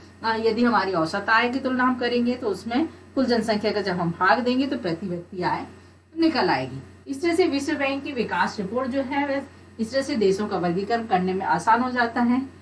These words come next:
जो कि प्रति व्यक्ति आय यूएस में, अ, बारह दशमलव शून्य पाँच से प्रति वर्ष डॉलर है और जबकि आय यूएस में नौ सौ, अ, पंचानवे प्रति वर्ष, तो इस तरह से कम है। इस तरह से हम देखेंगे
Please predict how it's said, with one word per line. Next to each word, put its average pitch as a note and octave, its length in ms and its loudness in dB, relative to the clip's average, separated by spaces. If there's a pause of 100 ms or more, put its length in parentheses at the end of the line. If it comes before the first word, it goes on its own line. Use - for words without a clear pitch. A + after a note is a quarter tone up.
(220)
जो A#3+ 200 2
कि C#4 120 2
प्रति A3+ 300 -2
व्यक्ति G3+ 320 -4
आय F#3+ 200 4
यूएस A#3+ 540 0
में, C#4 260 2 (460)
अ, G#3+ 320 2 (260)
बारह A3+ 300 6
दशमलव A#3 420 2
शून्य A#3 220 2
पाँच F3+ 220 2
से A#3+ 180 -2
प्रति A#3 340 -2
वर्ष A3+ 360 0
डॉलर F#3 400 4
है A#3 320 0 (320)
और G#3+ 100 0
जबकि A#3 380 -2
आय G3 340 0
यूएस G#3 260 0
में A3+ 100 -8
नौ A3+ 140 0
सौ, C4 280 -2 (300)
अ, G#3 200 2
पंचानवे F3+ 540 -2
प्रति F3+ 320 -4
वर्ष, F3+ 220 -2 (460)
तो E4+ 60 2
इस E4+ 220 4
तरह E4 160 4
से E4 160 4
कम A#3+ 180 4
है। A#3+ 200 0
इस - 160 -6
तरह C#4+ 100 -4
से D4 100 -8
हम D4 100 -4
देखेंगे B3 540 0